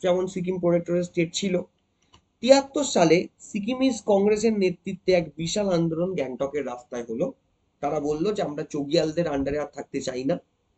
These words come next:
আমরা monarchy থেকে বেরিয়ে আমরা democracy দেখতে চাই এবং আমরা ভারতের সাথে merge হতে চাই।" Naturally সেই সময় ইন্দিরা গান্ধী ভারতের prime minister, ইন্দিরা গান্ধীও, আহ, intervene করলেন।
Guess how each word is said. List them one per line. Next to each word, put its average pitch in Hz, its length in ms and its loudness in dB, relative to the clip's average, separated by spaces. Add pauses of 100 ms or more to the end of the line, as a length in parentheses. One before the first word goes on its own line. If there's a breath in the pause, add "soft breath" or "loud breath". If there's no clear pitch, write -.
(240)
আমরা 160 360 -2 (120)
monarchy 156 560 -2 (640)
থেকে 165 260 0
বেরিয়ে 151 440 0 (320)
আমরা 135 260 -4
democracy 147 760 -4 (440)
দেখতে 135 300 -4
চাই 180 240 0
এবং 165 180 0
আমরা 135 220 -2
ভারতের 120 360 -8
সাথে 113 260 -10
merge 113 320 -8
হতে - 200 -12
চাই।" - 140 -12 (800)
Naturally 214 460 0
সেই 214 180 -2
সময় 202 420 -2
ইন্দিরা 185 300 0
গান্ধী 185 240 0
ভারতের 165 380 -2
prime 156 240 -4
minister, 151 420 -8 (220)
ইন্দিরা 170 300 6
গান্ধীও, 175 520 2 (460)
আহ, 147 280 -4
intervene 151 480 0
করলেন। 139 380 0